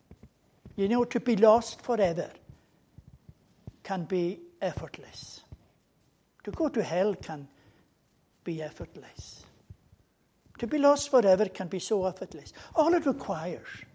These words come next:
is that you neglect the gospel. All it requires is that you don't obey the command to believe in the Lord Jesus Christ.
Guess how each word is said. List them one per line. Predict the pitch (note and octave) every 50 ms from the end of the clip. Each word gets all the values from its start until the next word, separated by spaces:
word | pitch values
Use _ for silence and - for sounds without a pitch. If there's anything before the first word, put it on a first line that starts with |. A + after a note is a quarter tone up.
| - _ _ _ _ - - - - - -
is | A3+ E3
that | - A#3 F#3+ - -
you | G#3
neglect | D#3+ F#3+ F#3 - - G3 F3 E3+ D#3+ C#3 - - - - - - _ _ _ _ _ _ _ _ _ _ - _ - - _ _ - - _ _ _ _ _ _ _
the | -
gospel. | - - - - - - - - - - - - - _ _ _ _ - - _ _ _ _ _ - - _ _ _ _ _ _ _ _ _ _ - _ _ _ - _
All | - G3+ B3+ D#4
it | E4 E4
requires | D#4 - - G3 F#3 F#3 G3 F#3+ G#3
is | G3+ -
that | G#3 E3+ -
you | - F3+ - - - - - - _ _
don't | - A3 F#3 E3 -
obey | C#4+ - - - G#3 F3 D#3 C3+ - - - - _ _ _ _ _ _ -
the | - F#3
command | - - - F3 D#3+ D#3+ D#3 D3+ C#3+ C3+ A#2 G#2+ _ - _ _ _ - - - - -
to | F3+ D3+
believe | - E3+ D#3 D#3+ D#3 D3+ C#3+ D#3
in | D3+
the | D3+ D3+
Lord | D3 C#3+ C3 C3 C#3 C3+ - - _ _ _ - - _
Jesus | - - D3 B2+ A#2 - - - - - - _ _ _ _ _ _ _
Christ. | - - - - - - - - - _ _